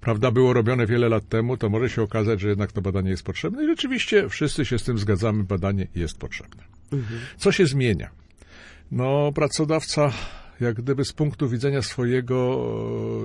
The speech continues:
Speaker 1: e, szczególnie jeżeli jest klientem takiej dużej firmy ogólnopolskiej, jak Medicover, Luxmed, czy, czy wiele jest tych firm na rynku, w związku z tym
Speaker 2: Mhm.
Speaker 1: trudno to wszystkie wymieniać,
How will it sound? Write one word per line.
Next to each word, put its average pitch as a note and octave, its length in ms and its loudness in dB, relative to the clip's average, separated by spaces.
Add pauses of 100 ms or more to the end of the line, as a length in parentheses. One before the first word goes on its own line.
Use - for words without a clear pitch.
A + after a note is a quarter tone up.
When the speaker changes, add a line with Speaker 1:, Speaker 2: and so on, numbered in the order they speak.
(140)
Speaker 1:
e, A2+ 40 -2
szczególnie E3 380 0
jeżeli D3 420 0
jest C#3 180 -2
klientem C3 440 -2
takiej A#2+ 280 -4
dużej B2+ 340 0
firmy A2+ 640 -2
ogólnopolskiej, G#2 720 -2
jak F2 120 -2
Medicover, G2 440 -2
Luxmed, G#2+ 340 -2
czy, G#2 260 -2
czy B2 120 -6
wiele C3+ 240 4
jest A2+ 120 0
tych A2+ 140 -4
firm A2+ 180 0
na A2 120 2
rynku, A2 260 0
w G#2 40 2
związku G2+ 280 0
z - 20 -4
tym D3+ 100 0
Speaker 2:
Mhm. C3+ 160 0
Speaker 1:
trudno G#2 240 -2
to G#2+ 100 -6
wszystkie - 260 -6
wymieniać, G2 420 -2